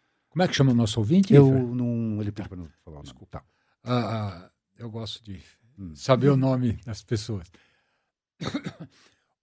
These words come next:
Speaker 1: Ah, eu acho que muito interessante a pergunta do nosso ouvinte. Ah, ah, ah, o prep é uma f-, ferramenta a mais.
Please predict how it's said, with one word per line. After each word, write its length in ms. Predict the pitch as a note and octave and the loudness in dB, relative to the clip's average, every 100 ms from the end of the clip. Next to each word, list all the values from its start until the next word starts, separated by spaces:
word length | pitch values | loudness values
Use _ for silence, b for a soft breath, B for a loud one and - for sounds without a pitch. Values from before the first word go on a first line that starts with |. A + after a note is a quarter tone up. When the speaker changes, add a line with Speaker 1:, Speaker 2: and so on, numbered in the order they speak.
| - | -6
Speaker 1:
Ah, 380 | D3+ C#3 C3 B2+ | 0 2 2 0
eu 160 | D#3 | -2
acho 160 | F3 E3+ | -2 -2
que 180 | - C3+ _ _ _ _ _ G2+ | -6 -12 _ _ _ _ _ -16
muito 300 | A2 C#3+ D#3 | -8 -6 -4
interessante 600 | C#3 C3+ A2 G#2 D#3 C#3 | 2 2 2 0 -4 -4
a 20 | |
pergunta 440 | A#2 A#2 G#2 A#2 A2 | -4 -4 -2 -2 -2
do 120 | G2+ | -2
nosso 320 | A#2+ C3+ - | 2 2 4
ouvinte. 540 | A2+ G2+ D3 G#2+ - - _ _ _ _ - | 0 2 2 2 -4 -16 _ _ _ _ -16
Ah, 200 | G#2+ G#2 | -14 -12
ah, 240 | A2 G#2+ - | -10 -10 -8
ah, 380 | G2+ F#2+ F2 - _ _ _ | -10 -10 -12 -20 _ _ _
o 100 | C#3+ | -16
prep 600 | - E3+ G3 F3 - A#2+ - | -2 6 8 8 4 -12 -6
é 100 | D#3 | -2
uma 180 | F3 D3+ | 0 0
f-, 340 | - - _ _ _ _ - | -4 -18 _ _ _ _ 0
ferramenta 920 | E3 B2+ C3 A2 G#2+ A#2 A2+ D3 D3 _ _ _ _ _ _ _ _ _ _ _ _ _ _ _ _ - | 4 4 4 4 4 2 0 -6 -6 _ _ _ _ _ _ _ _ _ _ _ _ _ _ _ _ 2
a 100 | F3 | 6
mais. 720 | D3 B2+ F#2 - - - | 6 4 0 -6 -6 -10